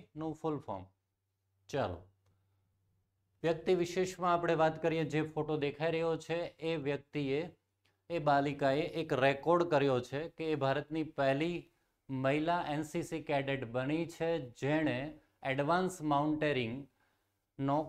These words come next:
કોર્સ કમ્પ્લીટ કર્યો છે. તો આ વ્યક્તિ છે શાલિની સિંહ. ફોટો દેખાઈ રહ્યો છે તમને શાલિની સિંહ.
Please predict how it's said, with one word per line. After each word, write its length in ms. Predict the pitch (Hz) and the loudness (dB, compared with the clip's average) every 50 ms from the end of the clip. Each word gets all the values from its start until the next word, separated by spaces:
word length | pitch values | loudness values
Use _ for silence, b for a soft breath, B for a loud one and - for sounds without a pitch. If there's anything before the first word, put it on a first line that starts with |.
| - - - | -8 -6 0
કોર્સ 460 | 175 175 170 147 123 - - - - _ _ - | 2 4 4 4 2 -2 -8 -20 -20 _ _ -2
કમ્પ્લીટ 420 | 151 151 151 151 156 160 160 156 | -2 -2 -2 0 -2 -2 -2 -2
કર્યો 360 | - - 131 120 123 120 117 | -2 0 0 2 2 0 -2
છે. 380 | 113 - - 143 135 113 101 92 | -2 -4 -4 -4 -2 -2 -4 -6
તો 120 | - 139 | -8 -10
આ 300 | 135 - - 151 156 160 | -10 -6 -4 -2 0 0
વ્યક્તિ 460 | 156 147 151 139 143 143 - 147 143 | 0 0 -2 -4 -4 -6 -6 -6 -6
છે 300 | 135 139 - - 151 160 | -6 -6 -6 -4 -2 -2
શાલિની 880 | 156 156 - - - 147 135 131 131 135 139 135 135 143 160 185 175 - _ _ - - - _ | -2 -4 -6 -2 2 2 2 2 2 0 -2 -2 -2 -4 -4 -6 -8 -12 _ _ -18 -18 -18 _
સિંહ. 440 | - - - - 160 110 82 - - _ _ _ _ - | -20 -12 -6 -4 -4 -4 -4 -6 -12 _ _ _ _ -8
ફોટો 260 | 147 143 147 147 139 | -6 -4 -4 -2 0
દેખાઈ 300 | 135 135 135 135 156 160 | 2 2 2 0 -2 -2
રહ્યો 200 | 156 160 165 160 | -2 -2 -2 -2
છે 160 | 160 160 156 | -4 -4 -6
તમને 440 | 143 147 143 143 151 165 180 175 165 | -4 -4 -4 -4 -4 -4 -6 -8 -10
શાલિની 500 | - - 156 139 131 135 139 135 135 127 | -6 -2 -2 -2 0 -2 -4 -4 -4 -6
સિંહ. 380 | - - - 143 104 87 90 | -8 -8 -8 -8 -6 -8 -10